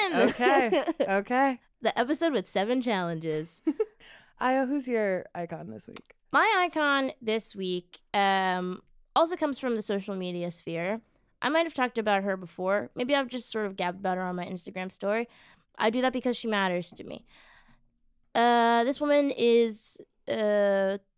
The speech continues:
Speaker 1: forerunner in the medical profession, uh, and her name is Doctor Neymark of at Doctor Neymark Smiles.
Speaker 2: Oh,
Speaker 1: She's
Speaker 2: is this
Speaker 1: an
Speaker 2: one of
Speaker 1: in-
Speaker 2: your dentists?
Speaker 1: She is, she is the dentist I care about the most.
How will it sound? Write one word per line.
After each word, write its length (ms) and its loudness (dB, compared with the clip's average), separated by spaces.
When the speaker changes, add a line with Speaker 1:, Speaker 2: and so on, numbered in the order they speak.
Speaker 1:
forerunner 880 4
in 160 0
the 60 -2
medical 400 0
profession, 840 -2
uh, 40 -8
and 140 -2
her 100 0
name 240 2
is 120 -2
Doctor 380 0
Neymark 520 0
of 220 -6
at 220 0
Doctor 300 -2
Neymark 440 -2
Smiles. 680 -2
Speaker 2:
Oh, 80 -2
Speaker 1:
She's 140 0
Speaker 2:
is 20 0
this 100 4
Speaker 1:
an 60 0
Speaker 2:
one 80 6
of 60 6
Speaker 1:
in- 40 8
Speaker 2:
your 100 4
dentists? 760 -2
Speaker 1:
She 260 2
is, 140 4
she 360 -2
is 420 2
the 220 4
dentist 280 0
I 80 2
care 160 0
about 180 -2
the 60 -12
most. 380 -8